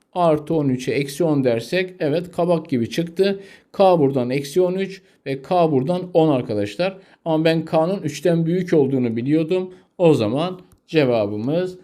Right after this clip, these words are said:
D seçeneği olmalıdır. Evet, sizce soru nasıldı arkadaşlar? Ben oldukça beğendim. Tarzını da,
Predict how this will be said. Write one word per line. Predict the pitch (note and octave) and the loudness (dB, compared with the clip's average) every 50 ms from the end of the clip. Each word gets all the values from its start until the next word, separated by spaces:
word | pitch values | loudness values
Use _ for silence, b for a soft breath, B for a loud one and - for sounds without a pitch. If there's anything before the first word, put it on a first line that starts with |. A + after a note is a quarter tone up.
| b b b b | b b b b
D | G2+ A#2 B2+ C3+ D#3+ D#3+ D#3+ D#3+ D3+ | -12 -8 0 4 6 6 6 6 2
seçeneği | D#3 - A#2+ A#2 - - A2+ A2 G#2+ G2 G2 A2+ C#3 D#3+ E3+ F3 F3+ F3+ - _ _ _ _ - | 0 -4 -6 -6 -6 -8 -8 -6 -6 -6 -4 -4 -2 -2 -4 -4 -8 -12 -18 _ _ _ _ 0
olmalıdır. | B2 B2 A#2+ A#2+ A#2 A2 A2 G#2+ G#2 G#2+ G#2 - - - _ b b b b b b b b b - | 2 2 2 2 2 0 0 -2 -2 -4 -6 -6 -8 -14 _ b b b b b b b b b 0
Evet, | E3+ D3+ B2+ G2+ E2 B B B B B | 2 4 4 2 0 B B B B B
sizce | - - - F#3 F#3+ F3 D3 C3 C3 D3 E3 F#3+ F#3 | -16 -4 2 4 4 6 6 4 4 2 2 2 0
soru | F3+ - - C#3+ C3 D3+ F3 F#3 F3 D3+ | -4 -6 -4 -2 0 0 0 0 0 0
nasıldı | D#3+ E3 E3 - F3 D#3+ C#3+ C3+ | 0 -2 -2 -2 -4 -2 0 0
arkadaşlar? | A#2 A2+ A#2+ A#2+ A2+ A#2 A2+ - - D#3+ E3+ F#3+ F#3 E3+ | 0 0 -2 -2 -2 -2 -2 -2 -4 -4 -2 -2 -2 -2
Ben | E3 D#3 D#3 | -2 0 0
oldukça | D#3+ D3+ C#3 A#2+ A2 G2+ - - E3 E3 F3 E3+ D3+ C3+ | 2 0 0 0 -2 -6 -6 -4 -2 -2 -2 -2 0 2
beğendim. | C#3 C#3+ D3+ C3+ C3+ B2 G#2 A2 B2 C3 D3 F3 E3+ E3+ | 4 6 6 4 4 0 -4 -4 -6 -6 -6 -6 -8 -8
Tarzını | - C3+ B2 C3 C3+ C3+ C3+ C3 C#3 C#3 C#3+ C#3 B2+ | -6 -4 -2 -2 0 -2 -2 -2 -2 0 0 0 0
da, | B2 A#2+ C3 C#3+ D#3 E3+ F3 | 2 2 2 0 -2 -4 -8